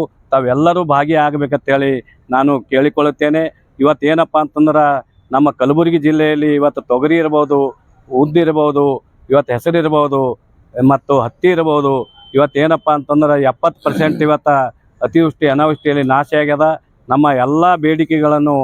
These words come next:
ಒತ್ತಾಯ ಪತ್ರವನ್ನು ಅವತ್ತು ಮಂಡಿಸ್ತೀವಿ. ನಮ್ಮ ರಾಜ್ಯದ ಅಧ್ಯಕ್ಷರಾದ ಬಡಗಲ್ಪುರ್ ನಾಗೇಂದ್ರ ಸರ್ ಅವರ ನೇತೃತ್ವದಲ್ಲಿ ಅವತ್ತೇನಪ್ಪ ಅಂತಂದ್ರೆ ಪ್ರತಿಭಟನೆ ಇರ್ತದ ಮತ್ತು ನಮ್ಮ ಸಮಾವೇಶಕ್ಕೆ ನೀವು ಎಲ್ಲರೂ ಮತ್ತೊಮ್ಮೆ ನಾನು ಹೇಳುತ್ತಾ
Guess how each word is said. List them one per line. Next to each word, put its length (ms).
ಒತ್ತಾಯ 400
ಪತ್ರವನ್ನು 580
ಅವತ್ತು 300
ಮಂಡಿಸ್ತೀವಿ. 560
ನಮ್ಮ 200
ರಾಜ್ಯದ 520
ಅಧ್ಯಕ್ಷರಾದ 500
ಬಡಗಲ್ಪುರ್ 500
ನಾಗೇಂದ್ರ 440
ಸರ್ 220
ಅವರ 160
ನೇತೃತ್ವದಲ್ಲಿ 640
ಅವತ್ತೇನಪ್ಪ 640
ಅಂತಂದ್ರೆ 340
ಪ್ರತಿಭಟನೆ 520
ಇರ್ತದ 280
ಮತ್ತು 200
ನಮ್ಮ 180
ಸಮಾವೇಶಕ್ಕೆ 840
ನೀವು 200
ಎಲ್ಲರೂ 360
ಮತ್ತೊಮ್ಮೆ 440
ನಾನು 240
ಹೇಳುತ್ತಾ 380